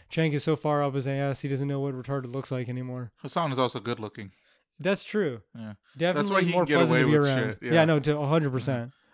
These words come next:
Speaker 2: I feel like that's, that's, like, the more good looking <laughs> you are, the more you can get
Speaker 1: Oh,
Speaker 2: away
Speaker 1: yeah,
Speaker 2: with shit.
Speaker 1: a hundred percent,
Speaker 2: Yeah.
Speaker 1: dude. A hundred percent.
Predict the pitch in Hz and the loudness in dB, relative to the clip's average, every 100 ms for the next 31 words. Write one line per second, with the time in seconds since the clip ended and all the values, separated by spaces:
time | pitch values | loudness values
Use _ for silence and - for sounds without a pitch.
0 | - 151 156 180 170 143 143 143 131 135 | 0 0 2 0 0 2 0 0 -6 -6
1 | 127 151 135 _ _ _ _ _ - 139 | -4 -4 -6 _ _ _ _ _ -4 -4
2 | 131 135 127 131 135 135 - 185 147 - | 0 -2 0 0 -2 -4 -4 -2 0 0
3 | 147 147 160 160 139 135 123 131 139 151 | 0 4 6 6 2 -6 -4 0 2 2
4 | 135 117 - 160 147 143 131 127 117 123 | 2 -2 0 2 4 2 0 -2 -4 -4
5 | 117 127 120 117 - _ _ _ - _ | -4 -2 -4 -4 -12 _ _ _ -20 _
6 | _ - 139 139 127 131 120 113 113 120 | _ -6 -2 -2 -2 -4 -6 -8 -10 -10
7 | 110 127 | -10 -12